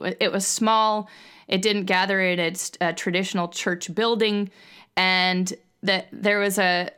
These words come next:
a twist, which I really appreciate.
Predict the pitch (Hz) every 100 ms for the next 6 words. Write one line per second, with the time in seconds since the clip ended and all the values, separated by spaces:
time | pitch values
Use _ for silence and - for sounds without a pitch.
0 | - 180 - 403 302 196 - 220 208 214
1 | 196 190 185 - - 202 196 185 185 185
2 | 180 202 175 165